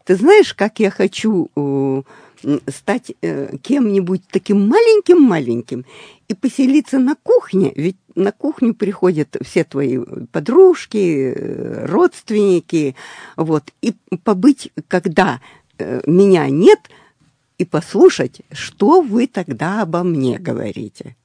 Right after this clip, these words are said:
Не о ком-то, а обо мне. Потому что я не успеваю открыть дверь, как вы уже все хорошо обо мне говорите. А я хочу, ну, не бывает, говорит,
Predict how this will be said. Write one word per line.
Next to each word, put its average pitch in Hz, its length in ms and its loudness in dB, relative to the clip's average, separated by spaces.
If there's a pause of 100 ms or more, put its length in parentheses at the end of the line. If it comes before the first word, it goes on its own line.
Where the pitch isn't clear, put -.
(460)
Не 254 160 2
о 247 180 -2
ком-то, 311 640 2 (100)
а 202 180 -4
обо 262 240 2
мне. 175 360 2 (380)
Потому 277 380 -2
что - 280 -6
я 262 260 -4
не 220 260 -2
успеваю 202 720 -4
открыть 160 500 -6
дверь, 302 340 6
как 226 220 -8
вы 233 160 -2
уже 180 380 -6
все 370 340 -2 (320)
хорошо 175 640 -2
обо 160 220 -4
мне 165 280 -2
говорите. 135 800 -6 (440)
А 170 80 -6
я 202 200 -2
хочу, 269 460 -4
ну, 202 200 0
не 226 160 0
бывает, 330 540 4
говорит, 147 380 -4